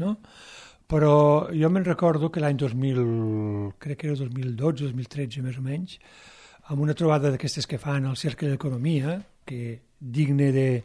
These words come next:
eh, no és, no és cap mena de, de cercle, eh,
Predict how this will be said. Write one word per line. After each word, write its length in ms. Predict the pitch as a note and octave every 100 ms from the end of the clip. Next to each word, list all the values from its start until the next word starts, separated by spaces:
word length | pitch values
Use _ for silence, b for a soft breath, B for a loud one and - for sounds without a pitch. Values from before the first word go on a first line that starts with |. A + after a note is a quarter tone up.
| B B B B B -
eh, 260 | - E3
no 220 | C#3 C#3+ C#3
és, 240 | C#3 C3+ D3
no 140 | C#3+ C3+
és 160 | C3 -
cap 220 | C#3 -
mena 460 | D#3 C3+ C#3 C#3 C3+
de, 300 | C3 B2+ B2+
de 160 | C3 C3
cercle, 400 | - B2+ D3+ C3+ B2+ A#2+
eh, 840 | A#2 - - - - - E3+ D#3